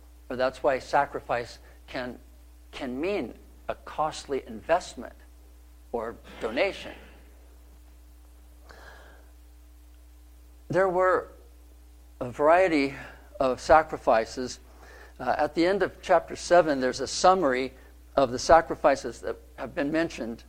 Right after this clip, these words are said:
to that point. This is the law of the burnt offering, of the grain offering, of the sin offering, of the guilt offering. That kind of sucks, doesn't it?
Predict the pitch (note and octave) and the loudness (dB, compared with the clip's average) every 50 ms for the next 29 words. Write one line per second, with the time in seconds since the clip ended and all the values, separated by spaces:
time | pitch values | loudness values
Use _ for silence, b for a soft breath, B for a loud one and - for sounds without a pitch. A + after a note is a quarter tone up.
0 | - - C#3+ C3+ A#2+ - - - D#3 C3+ G#2+ - B B B B B B B B | -12 -2 2 2 2 2 2 0 0 0 0 -2 B B B B B B B B
1 | - C#3+ F3 G#3 - B3+ A3+ F3+ G#3 G#3 F3 D#3 D3 D3 D#3 - - C3+ C3 B2 | 0 0 2 2 2 -2 -4 0 2 4 6 8 8 6 6 2 -2 -4 -4 -6
2 | A#2 - - C3+ B2+ B2 B2 B2+ - - - A#2+ A#2 A#2 - - D3+ C#3+ D3+ F#3 | -6 -2 0 0 0 0 0 -6 -10 -6 -2 2 2 2 0 0 -2 -2 -2 -2
3 | G3+ F#3 - - - - - - - - - C3 B2+ D3+ F3+ C#3 - D#3+ D#3 D#3 | -4 -8 -14 -20 -20 -20 -20 -20 -12 -6 -6 -4 -2 -2 -4 -2 0 2 2 2
4 | D#3 C#3+ C3 B2 - - G#2+ A2+ A2+ - - C3 C3 D3+ E3 E3 - b b b | 4 2 0 -2 -2 0 0 0 0 -2 -4 -6 -6 -6 -8 -10 -14 b b b
5 | b b b b - C#3 - - F3+ - - - - G#3+ G#3 G#3 G3+ F#3+ - A#2 | b b b b -20 -16 -12 -12 -12 -12 -10 -6 0 2 4 4 4 4 4 2
6 | C3 B2 B2 - - B2 B2+ C#3+ D#3 E3+ F3 - - - - - - - D3+ C#3 | 2 0 -2 -2 -6 -6 -4 -6 -8 -10 -12 -18 -20 -20 -20 -8 -2 0 0 0
7 | A#2 D3+ C#3 A#2 - E3+ F3 G3 G3 - - - C3+ B2+ A#2+ A2+ - - B2 A#2+ | 2 0 -2 0 4 6 6 6 6 2 -4 -4 -2 -2 -2 -2 -4 -6 -8 -8
8 | C3 C#3 C#4+ - b b b b b b b b b b b b - - - - | -8 -8 -10 -12 b b b b b b b b b b b b -20 -20 -20 -20
9 | - - - - - - - - - - - - - - - - - - - - | -20 -20 -20 -20 -20 -20 -20 -20 -20 -20 -20 -20 -20 -20 -20 -20 -20 -20 -20 -20
10 | - - - - - - - - - - C3+ D#3 D3+ - E3 D3 - - - C#3+ | -20 -20 -20 -20 -20 -20 -20 -16 -6 -2 -2 -2 0 0 -4 -4 -2 -2 0 0
11 | A2 - - - D3+ D3 B2+ C3+ - - | 0 -2 -2 -2 -2 -2 -2 -4 -8 -12